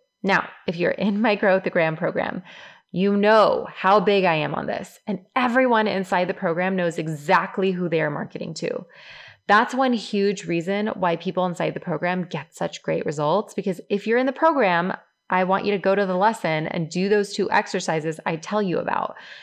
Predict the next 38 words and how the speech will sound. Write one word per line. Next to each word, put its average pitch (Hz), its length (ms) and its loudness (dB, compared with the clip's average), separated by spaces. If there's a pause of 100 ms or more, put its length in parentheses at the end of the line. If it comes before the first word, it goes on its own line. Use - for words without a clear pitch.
(160)
It 190 80 2
will 185 180 2
help 208 260 -2
you 226 140 0
tremendously, 185 760 -2
but - 360 -4
people 247 320 -2
inside 233 280 0
the 196 60 -6
program 190 340 -2
get - 320 -6
such - 300 -6
great 170 200 -4
results 175 460 -4
because 233 560 0
they 185 140 0
know 180 140 0
exactly 160 680 -2
who 160 120 -4
their 160 140 -2
dream 151 340 -6
patient 143 360 -10 (120)
is. - 220 -20 (540)
And 196 100 -4
like 220 180 2
I 285 60 6
mentioned 269 340 2
earlier, 214 480 4
I - 80 2
have 175 200 -4
an - 80 -4
episode 190 420 0 (120)
all 233 320 0
about 214 220 2
your 190 140 2
ideal 175 280 0
patient. 165 340 -6
So 175 240 0